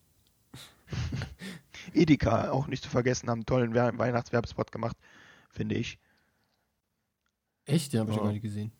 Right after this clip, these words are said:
Speaker 1: Ja. Ja, muss man gucken. Der ist echt gut. Kennst du den d-, damals von dem, von dem Opa? Der da so
Speaker 2: Nee.
Speaker 1: alleine Weihnachten gefeiert hat?
Speaker 2: Nee.
Speaker 1: Oder gesagt hat, er wär, du kennst den nicht? Das ist echt, also,
Speaker 2: <laughs>
Speaker 1: Roger, das ist,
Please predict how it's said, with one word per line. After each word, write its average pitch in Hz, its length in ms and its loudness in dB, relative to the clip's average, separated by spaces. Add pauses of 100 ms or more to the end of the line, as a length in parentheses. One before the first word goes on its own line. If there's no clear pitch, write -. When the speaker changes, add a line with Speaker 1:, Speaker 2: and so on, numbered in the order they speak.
Speaker 1:
Ja. 107 240 -2 (160)
Ja, 165 100 0
muss 151 180 -4
man 127 120 -2
gucken. 98 360 -8
Der 127 100 0
ist 143 100 -2
echt - 140 -4
gut. - 180 -6 (540)
Kennst 165 220 0
du 139 40 -2
den 135 280 2
d-, - 180 -2
damals 165 360 0
von 135 140 -4
dem, 131 300 -2
von 131 140 -6
dem 123 140 -2
Opa? 214 500 0 (1600)
Der 127 100 2
da 127 100 4
so 120 80 2
Speaker 2:
Nee. 117 60 4
Speaker 1:
alleine 127 320 2
Weihnachten 151 340 0
gefeiert 147 380 -2
hat? 135 300 0
Speaker 2:
Nee. 180 300 2 (200)
Speaker 1:
Oder 123 220 2
gesagt 120 280 2
hat, - 80 2
er 113 120 0
wär, - 140 -4 (220)
du 107 100 -2
kennst - 240 0
den 156 100 2
nicht? 165 220 2 (420)
Das 110 140 2
ist 113 160 0
echt, - 280 0 (120)
also, 110 320 2 (100)
Speaker 2:
<laughs> - 280 -12
Speaker 1:
Roger, 113 240 2
das 117 240 2
ist, - 360 -4